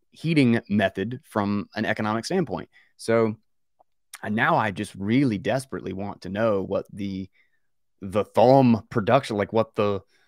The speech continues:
the amount of heat produced ver-, uh, versus the wattage used versus the kilowatt hours used from a da-, basic heating element, because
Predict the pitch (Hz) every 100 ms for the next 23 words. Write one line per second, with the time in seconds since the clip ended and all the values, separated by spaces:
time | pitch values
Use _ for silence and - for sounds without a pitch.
0 | _ _ 262 131 123 147 120 120 135 117
1 | 107 127 143 - - 110 87 127 123 -
2 | - - 101 87 110 113 _ - 101 92
3 | 98 120 - 110 - 98 92 95 107 117
4 | 107 98 - - 92 120 95 92 113 -
5 | 107 104 92 - 117 101 101 104 101 92
6 | 85 113 120 104 - - - _ _ 113
7 | 117 90 - _ _ _ _ _ _ -
8 | - 123 110 123 _ _ - 131 135 -
9 | - 135 180 127 90 67 - - 123 107